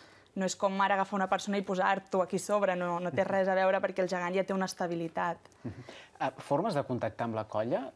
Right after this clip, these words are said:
Speaker 2: quines són? Teniu Facebook o teniu... com, com funcioneu?
Speaker 1: Tenim Facebook, tenim mail també,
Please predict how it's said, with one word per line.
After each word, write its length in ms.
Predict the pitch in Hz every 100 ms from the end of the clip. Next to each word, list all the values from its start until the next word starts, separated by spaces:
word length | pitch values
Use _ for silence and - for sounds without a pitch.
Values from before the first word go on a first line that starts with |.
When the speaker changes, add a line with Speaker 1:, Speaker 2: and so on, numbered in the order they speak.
| -
Speaker 2:
quines 220 | 147 151
són? 280 | - 110 107 - - -
Teniu 680 | 110 120 123 120 113 110 107
Facebook 440 | - 139 123 131 127
o 80 |
teniu... 420 | 110 117 117 117 113
com, 180 | 127 113
com 140 | 131
funcioneu? 520 | 127 123 110 107 104 104
Speaker 1:
Tenim 260 | 208 208 202
Facebook, 640 | 214 226 208 233 294 302 - - _ _ _ _ -
tenim 300 | 196 190 190
mail 400 | 208 226 277 320
també, 400 | - 190 196 247